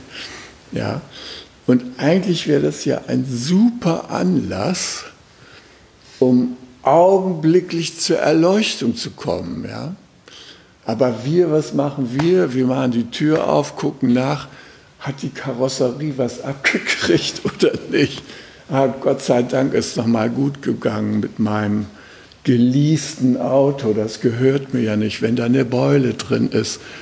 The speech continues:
Das kostet mich ja wieder was und so. Das sind so unsere Gedanken. Aber tock und dann, ha, erwachen. Meistens nicht der Fall.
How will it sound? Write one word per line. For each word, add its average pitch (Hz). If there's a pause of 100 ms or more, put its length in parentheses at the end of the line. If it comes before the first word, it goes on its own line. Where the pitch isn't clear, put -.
(180)
Das -
kostet -
mich -
ja 113
wieder 104
was 104
und 104
so. 101 (100)
Das -
sind -
so -
unsere -
Gedanken. - (560)
Aber 101 (140)
tock - (340)
und 123
dann, 117 (100)
ha, - (960)
erwachen. 185 (1400)
Meistens -
nicht -
der -
Fall. -